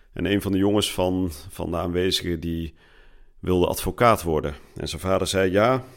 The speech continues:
ik weet de naam even niet meer, maar laat ik hem Bob noemen. Onze Bob, die weet nu inmiddels precies wat hij wil gaan doen.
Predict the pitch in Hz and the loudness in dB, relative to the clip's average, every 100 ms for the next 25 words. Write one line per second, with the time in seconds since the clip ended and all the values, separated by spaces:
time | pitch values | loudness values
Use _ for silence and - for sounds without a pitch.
0 | - - 80 - - 78 82 82 85 80 | -20 -8 -6 -6 -8 -4 -2 -2 -4 -4
1 | 85 80 85 85 78 78 71 - - - | -6 -4 -4 -4 -6 -6 -10 -16 -16 -14
2 | - - - 80 - 80 76 107 - 107 | -14 -12 -8 -8 -6 -6 2 2 4 0
3 | 98 98 98 90 85 139 147 110 110 123 | 0 -2 -2 -4 0 0 2 2 4 4
4 | 127 117 123 107 107 101 - 104 127 110 | 4 2 2 2 0 0 -4 -4 -4 0
5 | 101 98 95 92 90 95 131 147 | -2 2 2 2 2 2 2 0